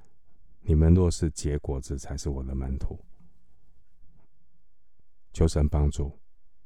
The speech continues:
让我们能够脚踏实地，每一天与神同行，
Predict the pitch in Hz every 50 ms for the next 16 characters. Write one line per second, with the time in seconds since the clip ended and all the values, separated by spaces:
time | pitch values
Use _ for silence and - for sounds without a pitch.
0 | - - - - - - - - - - - - - - 98 82 78 73 71 69
1 | 69 69 71 71 76 73 71 67 - - - - - - - - - - - -
2 | - - - - - 90 82 80 78 - 110 101 92 90 - - - 76 76 73
3 | - 82 78 71 - - - - - - - - - - - - - - - -
4 | - - - - - - - - - - - - - - - - - - - -
5 | 87 82 80 85 - - 101 95 85 76 71 - 76 73 73 - - 73 71 73
6 | 73 - - 73 73